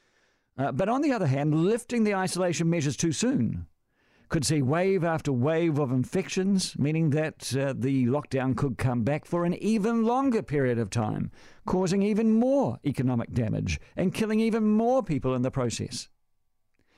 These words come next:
Now, health experts naturally tend to favour more conservative measures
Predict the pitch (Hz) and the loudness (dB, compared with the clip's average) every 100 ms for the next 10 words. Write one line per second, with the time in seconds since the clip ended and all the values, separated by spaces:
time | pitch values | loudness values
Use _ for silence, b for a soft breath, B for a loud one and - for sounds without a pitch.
0 | b b b b - 160 175 240 185 113 | b b b b -4 0 0 0 -2 -2
1 | 143 131 - 139 156 131 135 113 165 160 | -4 -4 -4 -4 -4 -2 -4 0 0 0
2 | 107 160 151 131 151 143 123 113 160 135 | 0 -2 0 0 0 0 -2 0 0 0
3 | 113 113 123 147 180 113 - 85 | 0 2 2 2 0 -2 -4 -6